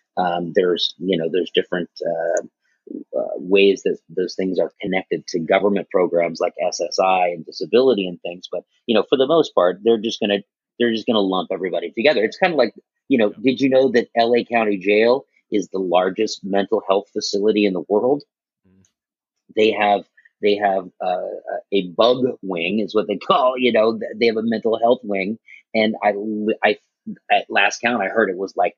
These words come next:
Speaker 1: two thousand people in, in L A County Jail. And of course, you know, you're treating them like prisoners, but they're,
Speaker 2: Yeah.
Speaker 1: you know, they're people with pronounced, uh, problems. So.
Speaker 2: Ugh.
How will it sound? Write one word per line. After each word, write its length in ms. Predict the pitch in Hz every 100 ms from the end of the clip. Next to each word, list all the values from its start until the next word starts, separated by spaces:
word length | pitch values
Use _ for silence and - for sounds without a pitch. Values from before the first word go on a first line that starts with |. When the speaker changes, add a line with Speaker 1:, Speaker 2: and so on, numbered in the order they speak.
| -
Speaker 1:
two 160 | 123
thousand 420 | 113 87 85 90
people 380 | - - - - _ _ _ _ _ _
in, 420 | 113 101 101 98 -
in 220 | 110 101 104
L 160 | 98 104
A 80 |
County 320 | 87 92 90 87
Jail. 240 | 139 123 90
And 80 |
of 80 | 90
course, 320 | - 90 - - -
you 80 |
know, 220 | 82 87 - _ _
you're 80 | 110
treating 280 | - 117 104
them 120 | 95
like 200 | 90 87 - _ -
prisoners, 520 | 135 90 95 117 120
but 140 | 101 -
they're, 240 | 98 98 -
Speaker 2:
Yeah. 120 | _ _
Speaker 1:
you 120 | 104
know, 80 | 92
they're 100 | 90 98
people 380 | 110 104 104
with 160 | 98 95 _ -
pronounced, 580 | 104 92 95 95 - _ 95
uh, 260 | 90 87 92 -
problems. 460 | 104 101 - - 110
So. 120 | 101
Speaker 2:
Ugh. 60 | 85